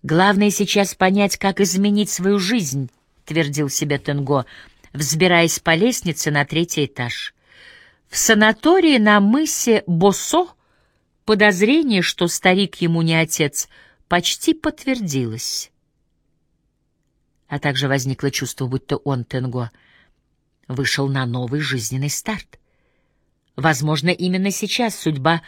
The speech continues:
дарует ему уникальный шанс оборвать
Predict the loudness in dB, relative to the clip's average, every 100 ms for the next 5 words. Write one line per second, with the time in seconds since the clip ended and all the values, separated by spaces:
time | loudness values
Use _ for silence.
0 | -14 -18 -2 2 6 6 4 4 2 2
1 | 2 2 0 0 2 0 0 0 0 0
2 | -4 -8 -18 _ -2 0 2 2 2 2
3 | 0 -4 -14